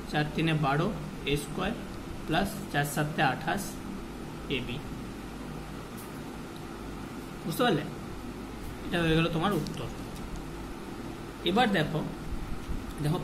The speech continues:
পাঁচ আর দুইয়ে যেমন দুটো, এর মধ্যে কোনো এবি বা কোনো variable নেই, তার জন্য পাঁচ আর দুইয়ে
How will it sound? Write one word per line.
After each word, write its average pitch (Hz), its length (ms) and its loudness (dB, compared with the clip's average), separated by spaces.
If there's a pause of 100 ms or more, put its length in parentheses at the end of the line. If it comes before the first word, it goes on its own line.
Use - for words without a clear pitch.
পাঁচ 180 300 6
আর 214 140 6
দুইয়ে 214 220 10
যেমন 226 160 8 (200)
দুটো, 165 160 6 (180)
এর 196 140 10
মধ্যে 202 220 8
কোনো 208 120 6 (100)
এবি 196 140 8 (320)
বা 185 80 6 (100)
কোনো 185 120 4 (120)
variable 190 420 10
নেই, 196 80 4 (280)
তার 170 120 2
জন্য 196 200 8
পাঁচ 175 200 6
আর 196 100 6
দুইয়ে 196 140 10